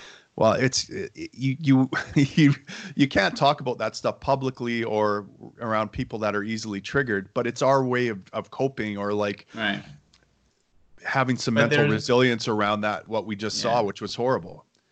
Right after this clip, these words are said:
Speaker 2: There's this
Speaker 1: Eh.
Speaker 2: approach that, like, that is your psychological flaw. It's just 'cause
Speaker 1: Right.
Speaker 2: you can't actually handle the emotion of seeing it. And then there's also this view that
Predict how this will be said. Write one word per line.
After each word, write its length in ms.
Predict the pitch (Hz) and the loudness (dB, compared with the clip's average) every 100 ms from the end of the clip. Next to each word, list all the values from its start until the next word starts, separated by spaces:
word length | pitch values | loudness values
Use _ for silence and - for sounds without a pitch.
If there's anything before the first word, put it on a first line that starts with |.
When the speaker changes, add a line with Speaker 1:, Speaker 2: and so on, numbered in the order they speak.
| _ | _
Speaker 2:
There's 260 | 131 131 123 | -6 -6 -2
this 220 | 151 143 | -2 -2
Speaker 1:
Eh. 40 | 135 | -2
Speaker 2:
approach 560 | - 143 139 147 147 | -4 4 4 4 0
that, 160 | 131 120 | -2 0
like, 280 | 120 107 98 | 0 0 0
that 320 | 120 127 127 | 4 4 4
is 340 | 127 113 101 - | 0 -6 -10 -16
your 400 | 113 113 131 139 | -8 0 2 2
psychological 880 | 131 127 123 123 117 113 104 107 107 | -2 -2 -4 -2 2 2 0 -6 -8
flaw. 600 | 101 - 135 135 135 139 | -8 -10 0 4 4 4
It's 160 | 135 - | 2 -2
just 240 | 143 123 | -8 -8
'cause 120 | - 123 | 2 4
Speaker 1:
Right. 140 | 120 | 4
Speaker 2:
you 60 | 117 | 0
can't 380 | 131 117 110 - - _ - | -4 -2 -2 -8 -20 _ 0
actually 680 | 135 143 147 147 135 123 | 2 2 -2 -8 -6 -4
handle 720 | 107 139 151 170 170 151 147 | -4 0 2 2 2 0 -2
the 140 | 139 131 | -2 -2
emotion 640 | 117 120 139 147 147 135 | -2 2 2 2 -2 -4
of 100 | 127 | -4
seeing 420 | - 131 131 127 | -2 -2 0 0
it. 260 | 131 127 - - - - | 2 0 -2 -20 -14 -4
And 140 | 127 | 0
then 160 | 139 135 | 2 2
there's 160 | 127 | 0
also 320 | 135 151 147 147 | 2 0 0 -4
this 220 | 120 104 | -4 -4
view 240 | 120 135 | -4 -2
that 480 | 123 117 101 - - | 2 4 4 -2 -16